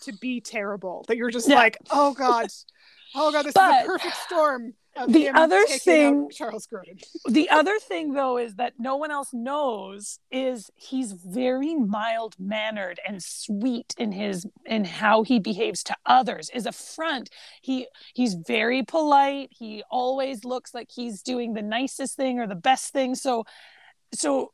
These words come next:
Speaker 2: it's kind of why Uncle Martin slowly gets driven insane, 'cause no one believes him for how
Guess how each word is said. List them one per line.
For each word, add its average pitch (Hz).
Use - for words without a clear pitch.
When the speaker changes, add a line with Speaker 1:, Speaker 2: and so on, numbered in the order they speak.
Speaker 2:
it's 254
kind 277
of 311
why 311
Uncle 285
Martin 240
slowly 226
gets 196
driven 214
insane, 208
'cause 220
no 214
one 233
believes 208
him 302
for 226
how 208